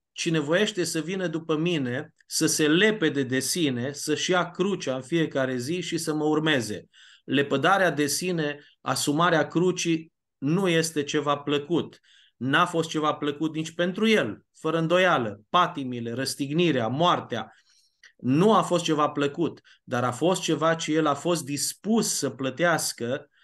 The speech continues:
uh, pentru a aduce bine, a face, um, a, a, aduce binecuvântare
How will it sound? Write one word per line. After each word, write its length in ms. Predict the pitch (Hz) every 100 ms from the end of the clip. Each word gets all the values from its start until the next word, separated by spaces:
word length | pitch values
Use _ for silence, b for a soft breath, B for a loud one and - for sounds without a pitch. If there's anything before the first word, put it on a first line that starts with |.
| b b b
uh, 340 | - 120 117 110 _ _ _ _ _ _ _ _ _ _ _ _ _ _ _ _ _ _ _ _ _ -
pentru 720 | 151 170 165 160 160 147 147 _ _ _ _ _ _ _ _ -
a 140 | 135
aduce 440 | 135 131 180 - 143
bine, 720 | 117 196 208 185 160 - - _ -
a 100 | 131
face, 720 | - 160 160 151 143 - -
um, 600 | 120 120 120 117 113 95 87 104 95 95
a, 160 | 131 131
a, 240 | 139 139
aduce 400 | - 139 165 170
binecuvântare 1040 | 147 147 143 135 127 127 156 180 185 190